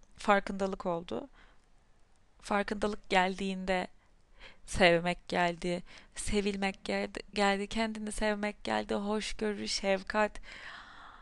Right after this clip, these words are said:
anı yaşamak, mutlu olmak hepsi farkındalıkla beraber geldi.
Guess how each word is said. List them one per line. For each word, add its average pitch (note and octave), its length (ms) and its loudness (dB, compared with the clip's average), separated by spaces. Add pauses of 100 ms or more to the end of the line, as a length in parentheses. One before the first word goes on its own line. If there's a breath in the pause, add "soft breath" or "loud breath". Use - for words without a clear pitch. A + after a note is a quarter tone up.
(520 loud breath)
anı A#3 360 12
yaşamak, A3 680 2
mutlu A3+ 280 -2
olmak G#3+ 300 2
hepsi - 680 2 (640)
farkındalıkla G#3+ 760 2
beraber F#3 440 4
geldi. G3 480 -4